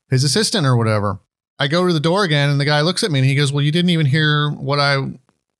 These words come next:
was selling." And this absolutely infuriated me that this salesperson really had the gall to knock on the door again after I politely said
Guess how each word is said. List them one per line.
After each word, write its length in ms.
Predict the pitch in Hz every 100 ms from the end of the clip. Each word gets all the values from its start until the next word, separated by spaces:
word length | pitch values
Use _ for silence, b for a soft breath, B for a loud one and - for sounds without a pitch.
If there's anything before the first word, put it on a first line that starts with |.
| -
was 260 | 135 131
selling." 680 | - - - 185 160 104 107 - -
And 600 | 123 120 120 120 123 123
this 260 | 143 127 -
absolutely 680 | 127 143 156 147 123 131 127
infuriated 760 | 117 - 135 170 185 117 107
me 300 | 110 107 120
that 400 | 120 113 113 113
this 180 | 127 127
salesperson 800 | 135 151 170 - 120 110 127 120
really 280 | 127 139
had 520 | 127 123 120 120 120 113
the 240 | 117 113
gall 480 | 104 117 156 147 117
to 420 | - 123 113 113
knock 300 | 117 117 131
on 120 | 135 127
the 80 |
door 260 | 123 123 151
again 240 | 135 113
after 240 | 110 117 123
I 60 |
politely 480 | 123 127 117 113 131
said 440 | 127 120 107 104